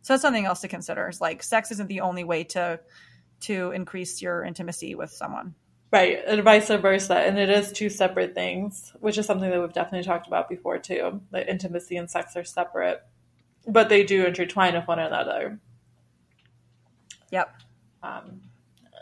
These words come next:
Speaker 2: so yeah, that's a good point of how to, like,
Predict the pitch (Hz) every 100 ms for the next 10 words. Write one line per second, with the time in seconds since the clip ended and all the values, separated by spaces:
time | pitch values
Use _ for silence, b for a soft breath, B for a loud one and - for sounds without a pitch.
0 | - - 220 196 175 180 196 190 185 190
1 | 170 - - - 190 196 185 185 180 175
2 | -